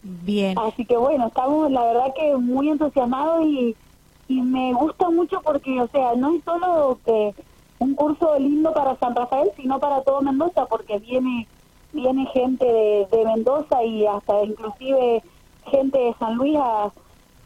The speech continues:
Speaker 2: a, acá en nuestro lindo San Rafael a poder capacitarse y, y hacer que este deporte, que es el Newcon, que ha crecido a paso de gigante para el adulto mayor, siga creciendo. O sea, que, que no tengamos un techo, que,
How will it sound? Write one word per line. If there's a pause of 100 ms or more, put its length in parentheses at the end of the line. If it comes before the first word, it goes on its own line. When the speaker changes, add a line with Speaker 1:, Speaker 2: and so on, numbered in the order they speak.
(120)
Speaker 2:
a, (360)
acá
en
nuestro
lindo
San
Rafael
a
poder
capacitarse
y, (400)
y
hacer
que
este
deporte,
que
es
el
Newcon,
que
ha
crecido
a
paso
de
gigante
para
el
adulto
mayor, (600)
siga
creciendo.
O
sea,
que, (500)
que
no
tengamos
un
techo,
que,